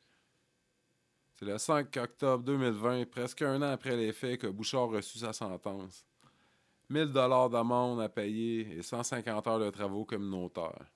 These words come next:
Les deux propriétaires ne semblaient pas satisfaits du jugement.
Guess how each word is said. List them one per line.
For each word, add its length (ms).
Les 100
deux 120
propriétaires 600
ne 100
semblaient 300
pas 140
satisfaits 460
du 100
jugement. 640